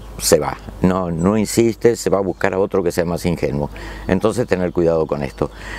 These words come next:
Otra cosa que he visto, e incluso en su momento me pasé un buen rato observándolos a ver qué era lo que hacían. Por ejemplo, en la estación de Termini en Roma,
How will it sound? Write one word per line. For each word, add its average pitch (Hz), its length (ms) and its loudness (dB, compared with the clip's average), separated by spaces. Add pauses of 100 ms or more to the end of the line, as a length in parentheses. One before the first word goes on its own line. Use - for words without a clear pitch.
(180)
Otra 151 240 4
cosa 139 240 -2
que 113 240 0 (360)
he 123 100 6
visto, 127 320 2
e 113 40 6
incluso 101 440 2
en 101 80 2
su 98 120 0
momento 110 520 2
me 95 220 0
pasé 104 560 0
un 95 200 2
buen 120 220 4
rato 113 280 0
observándolos 98 800 2
a 92 80 -4
ver 101 160 -2 (140)
qué 113 160 4
era 98 160 0
lo 82 120 0
que 78 100 -2
hacían. 131 440 0 (520)
Por 117 140 6
ejemplo, 107 440 0
en 92 140 -2
la 90 60 0
estación 123 320 0
de 113 120 4
Termini 87 480 2
en 80 120 0
Roma, 127 380 0